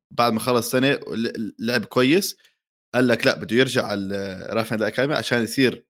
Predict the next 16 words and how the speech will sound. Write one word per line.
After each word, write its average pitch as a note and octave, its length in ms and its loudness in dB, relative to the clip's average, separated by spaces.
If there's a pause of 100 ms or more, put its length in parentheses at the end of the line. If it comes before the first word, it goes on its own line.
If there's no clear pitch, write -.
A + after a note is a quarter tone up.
(180)
part A#2 220 2
of - 40 -10
الtour G#2+ 360 0
رسميا، B2 600 0
ويصير - 260 -2
يقدر A2+ 280 0
ياخد A2+ 300 0
مصاري G#2 320 0
من F#2+ 160 -6
الtour. D#3 380 0 (160)
نفس A2+ 260 -4
القصة G#2 340 -10
اللي F#2+ 120 -6
ما، G2+ 180 -4 (340)
لاعب G#2 360 2
ال-، F#2 440 -6